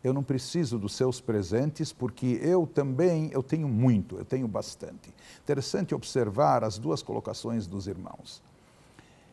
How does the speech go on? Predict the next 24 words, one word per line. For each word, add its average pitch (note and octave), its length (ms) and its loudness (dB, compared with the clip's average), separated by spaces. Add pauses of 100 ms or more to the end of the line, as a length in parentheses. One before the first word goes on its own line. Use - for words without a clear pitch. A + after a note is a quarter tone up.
(680)
Esav D3+ 640 2
diz, E3 580 -2 (240)
"Yesh C3 380 0
li B2 160 2
rav, F2+ 260 -2 (140)
eu C3 100 2
tenho C#3+ 300 -2
muito." G#2 560 2 (720)
De C3+ 140 -6
fato, F3+ 340 4
ele C3 140 2
tinha B2 260 0
muito, G2+ 460 -2 (240)
mas A#2 240 0
tudo F#3 300 0
que F3 100 0
ele C#3+ 140 2
tinha E3+ 680 2
ainda F3 300 0
não E3+ 100 0
era E3+ 140 6
bastante D#3+ 580 2
para D#3 240 2
ele. D#3 340 0